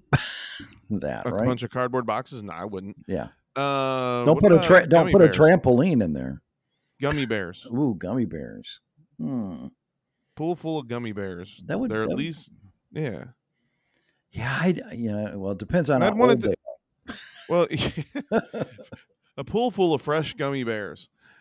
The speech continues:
Speaker 2: Uh, and they gotta be the little ones. The big ones might not compress enough. The little ones will compress and get out of your way.
Speaker 1: Yeah.
Speaker 2: So,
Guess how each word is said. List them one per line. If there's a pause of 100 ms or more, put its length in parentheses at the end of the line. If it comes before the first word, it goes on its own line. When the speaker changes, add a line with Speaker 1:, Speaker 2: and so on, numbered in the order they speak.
(140)
Speaker 2:
Uh,
and
they
gotta
be
the
little
ones.
The
big
ones
might
not
compress
enough. (160)
The
little
ones
will (720)
compress
and
get
out
of
your
way. (240)
Speaker 1:
Yeah. (180)
Speaker 2:
So,